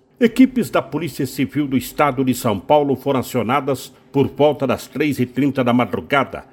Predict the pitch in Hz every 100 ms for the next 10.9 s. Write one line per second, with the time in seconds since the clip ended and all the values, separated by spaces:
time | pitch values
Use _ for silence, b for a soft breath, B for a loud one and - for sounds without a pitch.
0 | _ - 123 127 117 101 - 143 135 90
1 | - 143 123 - 147 87 - _ _ -
2 | 147 123 117 135 117 131 123 - - 147
3 | 135 117 123 113 139 135 123 143 127 113
4 | 101 143 - 139 - B B 147 - 135
5 | 127 - 151 131 131 117 120 - 120 90
6 | 123 147 - - b b 160 151 151 120
7 | - 147 151 123 143 151 135 127 156 -
8 | 143 147 - 160 131 - - _ - 147
9 | 151 143 120 - 143 160 110 104 113 -
10 | - 135 92 - 147 143 147 -